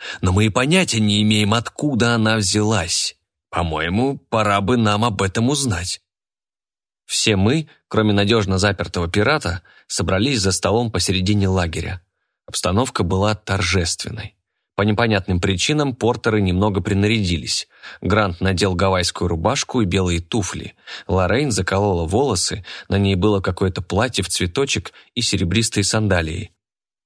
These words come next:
На Джорджии жёлтые слаксы и рубашка, а на ногах белые кроссовки. Они все выглядели просто безукоризненно. "Боюсь, э, по части нарядов нам за вами не угнаться",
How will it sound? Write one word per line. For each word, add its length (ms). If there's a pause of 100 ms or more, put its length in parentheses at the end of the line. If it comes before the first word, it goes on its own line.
(220)
На 180
Джорджии 680 (160)
жёлтые 500
слаксы 560
и 140
рубашка, 800
а 100
на 100
ногах 440
белые 360
кроссовки. 680 (380)
Они 200
все 200
выглядели 420
просто 420
безукоризненно. 1040 (1080)
"Боюсь, 600
э, 400
по 120
части 440
нарядов 680 (300)
нам 340
за 160
вами 220
не 100
угнаться", 680